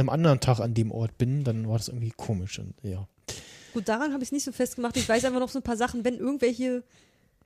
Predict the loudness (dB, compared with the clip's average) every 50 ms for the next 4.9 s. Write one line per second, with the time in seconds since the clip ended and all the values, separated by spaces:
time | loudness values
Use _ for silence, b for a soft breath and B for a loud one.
0 | _ _ _ _ -4 -2 0 0 0 0 -2 -2 -2 -2 -4 -4 -8 -10 _ _
1 | _ -4 -4 -4 -2 -2 -2 -2 -2 -4 -4 -2 0 2 2 2 0 0 -2 -2
2 | -4 -4 -6 -6 -6 -4 0 0 -2 0 -2 -2 -2 -2 -2 -2 -2 -2 -2 0
3 | 0 0 2 2 2 2 2 2 2 2 2 2 0 -2 -4 -2 -2 -2 0 -2
4 | -2 0 2 2 2 2 2 0 -4 -6 -4 -2 0 2 0 0 0